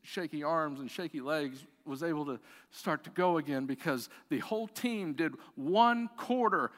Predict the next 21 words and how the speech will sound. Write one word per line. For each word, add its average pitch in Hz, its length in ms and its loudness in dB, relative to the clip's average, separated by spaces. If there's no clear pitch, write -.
more 175 600 2
that 156 160 -4
they 208 160 8
didn't 185 200 4
have 185 200 2
to 147 100 -10
do. 127 360 -4
They 220 100 6
did 160 260 4
one 254 240 4
quarter 226 380 2
more 214 420 0
of 160 120 -2
something 202 380 2
that 180 120 2
wasn't 202 300 2
expected. 180 560 -2
Because 175 300 -2
a 139 60 -4
coach - 500 -2
knew 175 360 -4